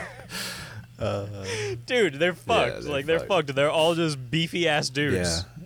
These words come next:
Speaker 2: but
Speaker 1: In very iconic movies. But yeah, okay, so buff guy, he is Ronnie from Jersey Shore. He's Russell Crowe, and he's Kurt Russell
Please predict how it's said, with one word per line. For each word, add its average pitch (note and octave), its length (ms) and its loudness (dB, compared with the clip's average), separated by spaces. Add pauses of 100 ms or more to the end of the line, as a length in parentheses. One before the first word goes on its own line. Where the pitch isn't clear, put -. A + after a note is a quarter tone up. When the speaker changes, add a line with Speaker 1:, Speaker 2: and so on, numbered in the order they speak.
Speaker 2:
but G2+ 460 4 (580)
Speaker 1:
In D#3+ 200 -4
very C#3+ 320 2
iconic C3 400 0
movies. A#2+ 180 -2
But C#3 140 -2
yeah, C3+ 180 0
okay, C3 240 0
so A#2 160 0
buff C#3 260 2
guy, D#3+ 340 2 (180)
he C#3 280 0
is A#2 380 0 (140)
Ronnie C3 320 2
from C3+ 180 -6
Jersey A#2 240 0
Shore. F#2+ 400 -2 (100)
He's B2+ 220 -2
Russell A#2+ 380 -2
Crowe, F#2+ 420 -2 (220)
and A2+ 100 0
he's A2 140 -2
Kurt A2+ 260 0
Russell F#2+ 460 -4